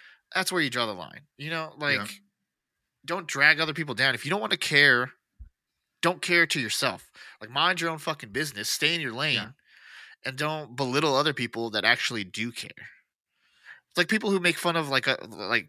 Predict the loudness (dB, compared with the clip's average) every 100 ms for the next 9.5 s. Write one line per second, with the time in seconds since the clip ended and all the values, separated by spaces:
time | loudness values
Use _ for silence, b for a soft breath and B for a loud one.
0 | _ -6 -4 -4 -4 _ _ -10 -10 -8
1 | -8 -2 -2 -2 -4 -6 -8 -10 -8 -8
2 | -4 -2 0 -2 -2 -6 -4 -6 -6 -10
3 | -10 -10 -10 -8 -8 -8 -10 -10 -14 B
4 | B B -8 -6 -4 -4 -2 -4 -4 -2
5 | -2 -2 -2 -2 -2 2 0 2 0 0
6 | 0 0 -2 -4 -2 -4 -4 0 0 0
7 | -2 -2 -2 -4 -10 -16 -6 -2 0 2
8 | 2 0 -4 -8 -6 -4 -2 -2 -4 -8
9 | 2 4 4 0 -6